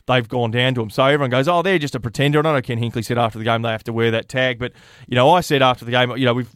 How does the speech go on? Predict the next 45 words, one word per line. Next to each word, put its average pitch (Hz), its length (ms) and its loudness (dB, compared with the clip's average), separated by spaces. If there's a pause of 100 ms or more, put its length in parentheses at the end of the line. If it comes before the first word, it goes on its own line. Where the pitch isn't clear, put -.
(120)
everyone's 151 280 0
been 127 120 -4
waiting 127 220 -2
for 135 100 -2
us 127 120 -2
to 117 80 -14
get 113 100 -8
a 104 40 -14
scalp - 460 0 (340)
because, 123 540 -4
I 127 60 -2
mean, 131 220 -2 (280)
because 117 220 -10
we 120 80 -6
did 143 180 -2
go 131 140 4
down 127 200 2
to 120 60 0
Adelaide 123 440 4
and 113 80 0
we 120 60 2
did 123 140 -2
go 120 160 2
down 117 200 -2
to 113 60 -10
G 117 220 -4
W 110 340 0
S. 113 220 -2 (380)
Um, 107 460 0 (160)
you 117 80 -6
know, 113 140 2
but 117 100 -4
we 123 80 -2
were 120 100 -2
competi-, 120 400 -6
we 120 120 -4
were 107 40 -4
competitive 120 460 -2
in 110 80 -4
one 123 140 2
of 123 80 -4
those 110 180 -2
games 104 300 -8
at - 80 -18
least. 123 180 -8